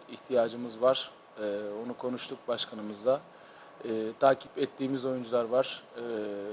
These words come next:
haber beklediğimiz oyuncular var. E, dediğim gibi bu transfer, e, hareketli bir iş.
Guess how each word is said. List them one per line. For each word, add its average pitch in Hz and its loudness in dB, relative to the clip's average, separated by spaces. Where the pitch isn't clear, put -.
haber 135 10
beklediğimiz 113 -4
oyuncular 107 0
var. 117 0
E, 127 -2
dediğim 156 0
gibi 135 -2
bu 123 -10
transfer, 139 2
e, 127 0
hareketli 131 0
bir 127 -2
iş. 127 -2